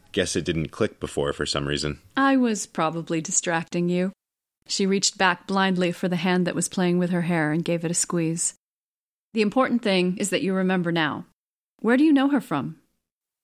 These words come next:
Speaker 1: That's the thing. It was another dream.
Speaker 2: Oh, jeez.
Speaker 1: That boyfriend you mentioned, was he black?
Speaker 2: Yeah, you saw him too?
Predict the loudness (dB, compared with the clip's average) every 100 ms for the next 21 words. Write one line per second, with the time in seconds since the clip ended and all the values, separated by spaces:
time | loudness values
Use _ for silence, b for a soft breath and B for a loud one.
0 | _ _ _ -6 -4 -4 0 2 2 -2
1 | -12 _ _ _ _ _ _ _ -10 -4
2 | -2 0 0 0 0 0 0 -4 -8 -8
3 | -4 -4 0 -2 0 0 0 -4 _ _
4 | _ _ _ _ _ -4 -4 -4 -4 -2
5 | -2 0 -2 0 -2 -2 -4 -6 -8 -10
6 | -18 _ _ _ _ _ _ _ _ _
7 | _ -4 0 0 2 0 0 -8 _ _
8 | _ _ -2 -2 0 0 0 0 2 2
9 | 4 6 6 4 2 0 0